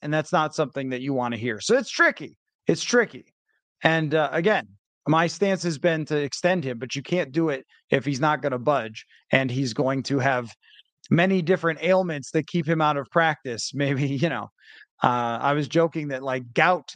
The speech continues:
is next after, uh, although not, not that that's a joke. I've heard that's horrible, so I'm sorry. But, you know, like, what's the ne-, like, lower back stiffness and whatever else. So, uh, and you are right. You are right that they have the franchise tag. And there's nothing that T J Hockenson can do about that.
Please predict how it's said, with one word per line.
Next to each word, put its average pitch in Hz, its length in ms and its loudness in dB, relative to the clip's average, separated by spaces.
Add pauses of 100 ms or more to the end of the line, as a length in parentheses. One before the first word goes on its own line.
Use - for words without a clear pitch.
is 139 180 -6
next 143 600 -4
after, 123 540 0
uh, 113 240 0
although 156 240 0
not, 175 280 -2
not 185 180 0
that 185 140 -8
that's 165 160 0
a - 20 -10
joke. 131 320 -2
I've 117 120 -6
heard 147 140 0
that's 131 200 -2
horrible, 117 420 -2
so 127 160 -4
I'm 120 140 -2
sorry. 113 360 -2
But, 107 180 -8 (360)
you 143 60 4
know, 143 60 6
like, 143 200 0
what's 170 240 0
the 165 100 -2
ne-, 156 220 0
like, 151 160 -4 (140)
lower 147 400 0
back 135 320 0
stiffness 123 680 -4
and 120 100 -4
whatever 113 300 -2
else. 107 260 -4
So, 107 260 -2 (340)
uh, 135 320 2
and 180 160 2
you 226 140 4
are 240 100 2
right. 254 280 0 (140)
You 170 180 0
are 220 140 0
right 185 340 0 (120)
that 156 260 0
they 156 220 0
have 143 260 0
the 156 80 -6
franchise 196 540 0
tag. 90 280 -12 (1160)
And 151 220 0
there's 151 260 0
nothing 175 560 0
that 190 160 -2
T 190 120 -4
J 190 180 2
Hockenson 185 500 -2
can 180 140 0
do 208 140 0
about 139 260 -2
that. 127 320 -4